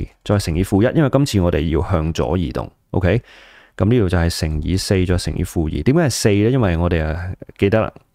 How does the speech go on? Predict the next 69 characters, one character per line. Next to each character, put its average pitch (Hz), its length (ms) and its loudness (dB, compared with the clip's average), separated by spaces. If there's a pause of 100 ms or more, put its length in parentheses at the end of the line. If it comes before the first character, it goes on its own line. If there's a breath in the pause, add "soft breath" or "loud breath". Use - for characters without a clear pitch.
總 87 200 0
闊 101 160 0
度 82 160 0
係 78 140 -4
佢 82 160 -4
四 92 240 0
個 87 80 2
佢 73 220 -2
啊 80 60 0
嘛。 82 120 0 (800 loud breath)
跟 135 160 2
住 123 120 0
然 82 140 2
之 110 120 2
後 98 60 2
呢， 101 140 2
呢 110 120 0
個 98 80 2
就 87 140 -4
乘 80 260 -6
以 85 180 -2
四 90 300 -2
再 85 120 -2
乘 - 220 -6
以 80 120 -4
負 80 220 -6
三。 101 240 -2 (400)
OK， 90 440 -2
再 107 120 0
試 92 220 0
多 98 160 2
一 - 20 0
次， - 240 -4 (640 soft breath)
撳 95 100 0
落 87 180 2
去。 87 220 0 (180)
好 135 160 0
啦， 160 100 0 (120)
轉 113 180 2
到 104 80 2
顏 107 220 -2
色 117 120 0
啦。 117 140 0 (380)
咁 135 160 2
啊， 113 100 2
爭 147 220 2
一 131 60 2
樣 98 100 2
嘢， 85 380 2
加 123 140 0
咩 123 120 2
呢？ 123 140 0 (160)
Transition。 92 640 0 (640 loud breath)
我 110 140 0
喺 117 40 2
上 107 160 2
面 98 140 2
嗰 120 80 2
度 113 100 4
亦 87 60 0
都 110 120 2
可 95 220 2
以 92 140 4
去 92 60 4 (120)
參 123 240 0
考 90 160 2
返 110 380 2
剛 113 240 2
才 101 100 0